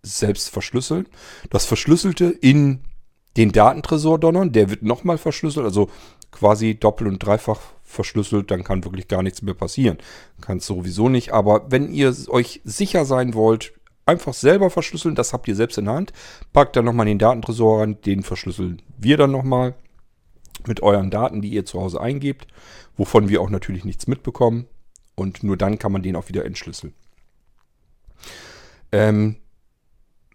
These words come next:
also einmal die Grundidee,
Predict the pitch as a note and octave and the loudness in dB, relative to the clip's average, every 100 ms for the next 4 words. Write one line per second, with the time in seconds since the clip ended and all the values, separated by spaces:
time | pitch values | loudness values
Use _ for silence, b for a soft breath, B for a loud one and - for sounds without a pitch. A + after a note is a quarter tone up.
0 | _ A#2 B2 C3+ F3 F3+ D3+ C#3 C#3+ C#3+ | _ 2 4 2 4 2 2 -2 -4 -6
1 | _ _ _ _ _ _ _ _ _ _ | _ _ _ _ _ _ _ _ _ _
2 | _ _ - G#2 A2 D#3 - D3 C3+ C3 | _ _ -14 -2 0 0 -2 -6 0 2
3 | C#3 | 0